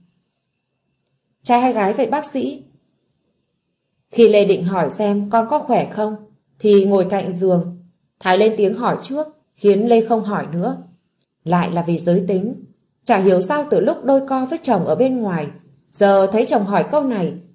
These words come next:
Lê ghét Thái ra mặt. "Sao anh không hỏi con có khỏe mạnh không, mà lại hỏi giới tính? Thế đẻ con gái thì làm sao? Định không nuôi à?" Lê lên tiếng cãi lý. Thái biết chỗ này có bác sĩ nên không nói gì.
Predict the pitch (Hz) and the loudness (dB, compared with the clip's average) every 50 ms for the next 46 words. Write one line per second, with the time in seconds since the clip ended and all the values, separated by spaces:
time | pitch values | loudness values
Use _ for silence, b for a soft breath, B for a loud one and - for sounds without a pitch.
0 | _ - - 185 202 208 202 254 311 - - 226 196 202 220 202 269 262 240 214 | _ -6 -2 2 2 2 2 2 -2 -6 -6 -6 -6 -6 -4 -4 -4 -6 -4 -6
1 | 170 170 - - - _ _ _ _ _ _ _ _ _ _ _ _ _ _ _ | -6 -8 -10 -16 -20 _ _ _ _ _ _ _ _ _ _ _ _ _ _ _
2 | _ _ _ _ _ _ _ _ _ _ _ _ _ - - - 220 220 220 202 | _ _ _ _ _ _ _ _ _ _ _ _ _ -8 -2 0 2 2 2 2
3 | 202 254 240 226 233 220 190 170 160 156 160 170 - 247 262 262 285 339 330 - | 2 0 0 0 0 -2 0 0 0 -2 -4 -6 -4 -4 -4 -2 -2 -4 0 0
4 | - 175 165 175 190 190 170 - - 254 262 262 - - - _ _ _ - 233 | 0 0 0 -2 -2 -2 -4 -6 -6 -6 -6 -6 -8 -16 -20 _ _ _ -4 -2
5 | 233 233 233 214 233 240 226 190 170 180 214 233 - 254 247 240 262 302 - - | 0 2 2 2 0 0 0 0 0 2 2 0 2 2 0 0 0 -2 -8 -14
6 | _ _ _ _ _ _ _ _ - - 247 233 208 160 - 202 214 226 214 202 | _ _ _ _ _ _ _ _ -2 -2 2 2 2 0 2 0 -2 -2 -2 -2
7 | 190 196 240 202 269 220 208 190 175 175 202 226 220 226 226 - - _ _ _ | -4 -4 -4 -4 -2 -2 -2 -2 -2 -2 -4 -2 -4 -4 -6 -8 -14 _ _ _
8 | - 233 269 208 - 320 311 320 320 320 311 311 302 247 196 160 - - - - | 0 0 0 2 0 -2 -2 0 0 2 2 4 2 2 -2 -4 -6 -10 -18 -20
9 | _ _ _ _ _ _ _ _ _ _ _ _ _ _ _ _ _ _ _ _ | _ _ _ _ _ _ _ _ _ _ _ _ _ _ _ _ _ _ _ _
10 | _ _ _ _ _ _ _ _ - 180 202 208 202 208 202 196 196 190 185 180 | _ _ _ _ _ _ _ _ -2 2 2 4 4 4 2 -2 -2 -2 -2 -2
11 | - - 220 - 233 220 202 196 190 214 240 269 - - _ _ _ _ _ _ | -2 -2 -4 -6 -4 -2 -2 -2 -2 -2 -6 -8 -12 -20 _ _ _ _ _ _
12 | - - 208 214 240 339 330 - 302 247 277 269 226 190 170 170 - 254 254 330 | -4 -2 -2 0 0 -2 -6 -6 -6 -6 -4 -4 -2 -2 -2 -2 -4 -4 -4 -4
13 | 339 330 - - 277 254 269 302 302 - _ _ _ _ - 208 208 208 208 208 | -6 -6 -6 -6 -4 -6 -6 -8 -10 -16 _ _ _ _ -2 0 0 2 0 0
14 | - 254 240 240 208 185 208 240 202 226 185 151 143 - - | -2 -4 -2 -2 -4 -4 -6 -4 -2 -2 -2 -2 -4 -8 -14